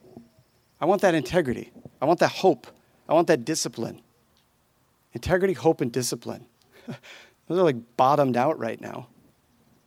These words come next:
in all of our culture. We're not like anyone else. It seems like if we believe someone died for our sin and came to life, it seems like we got something there.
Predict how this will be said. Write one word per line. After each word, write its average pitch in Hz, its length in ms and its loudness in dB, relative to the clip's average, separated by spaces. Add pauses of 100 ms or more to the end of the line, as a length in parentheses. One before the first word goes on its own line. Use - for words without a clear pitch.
(160)
in 123 100 -2
all 165 160 4
of 139 80 0
our 117 120 -2
culture. 120 400 -8
We're 127 100 -4
not 151 180 -4
like 127 180 -4
anyone 135 280 -4
else. 135 400 -10 (1200)
It - 60 -20
seems 185 320 0
like 117 380 -4
if 127 140 -8
we 156 80 -2
believe 139 400 -2
someone 120 360 0
died 120 300 2
for 117 140 -4
our 110 80 -2
sin 127 300 -2
and 120 80 -2
came 120 240 0
to 113 60 -6
life, 110 460 -4 (1800)
it - 60 -20
seems 139 200 -4
like 147 120 -2
we 131 100 2
got 123 220 0
something - 320 -10
there. 101 200 -18